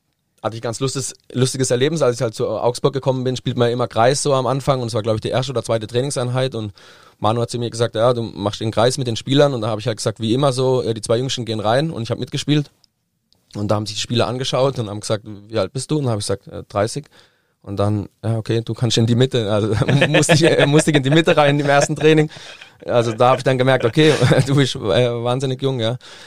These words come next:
Aber ich würd wirklich sagen, dass Autorität nicht durchs Alter ist, sondern wenn man gut mit Menschen umgeht, fair ist, mm, und man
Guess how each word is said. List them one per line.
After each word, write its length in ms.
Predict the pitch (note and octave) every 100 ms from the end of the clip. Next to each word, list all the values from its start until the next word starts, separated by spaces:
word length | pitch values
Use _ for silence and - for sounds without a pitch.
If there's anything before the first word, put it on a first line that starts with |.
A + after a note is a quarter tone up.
| -
Aber 200 | - G#2+
ich 100 | A2+
würd 160 | C3 - _
wirklich 300 | A#2+ C3+ B2
sagen, 240 | A#2+ A2
dass 120 | G2+
Autorität 600 | - G#2+ G#2 G#2+ B2 A#2+
nicht 180 | A#2 A2
durchs 160 | G#2+ -
Alter 320 | G2 G#2+ A2
ist, 140 | F2
sondern 380 | - G#2 G2+ G2
wenn 140 | - G2+
man 100 | G2
gut 120 | A#2
mit 120 | G#2+
Menschen 240 | G#2+ G#2+ -
umgeht, 400 | C#3 C#3 C3 -
fair 340 | B2+ B2+ C3+
ist, 320 | C3+ C3 - A2 _ _ _ _ _ _ _
mm, 400 | A2+ A2+ A2+ A2+ G#2+ _ -
und 240 | A2 G#2+
man 400 | G#2+ G#2 G#2 G2